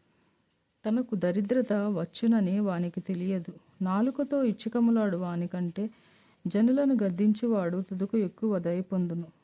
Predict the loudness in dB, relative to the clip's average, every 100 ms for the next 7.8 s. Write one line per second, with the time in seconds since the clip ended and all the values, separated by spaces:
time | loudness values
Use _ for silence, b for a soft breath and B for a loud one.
0 | _ _ _ -2 0 2 -2 -6 _ _
1 | _ _ _ _ _ _ _ _ _ _
2 | _ -4 -2 0 2 2 0 -2 -2 -2
3 | -2 -4 -6 -8 -6 -2 -2 b b b
4 | b b -2 0 2 2 2 2 0 0
5 | 0 0 0 0 0 -2 -2 -2 0 0
6 | 0 0 0 0 0 0 0 -2 -4 -4
7 | -4 -4 -4 -4 -6 -6 -6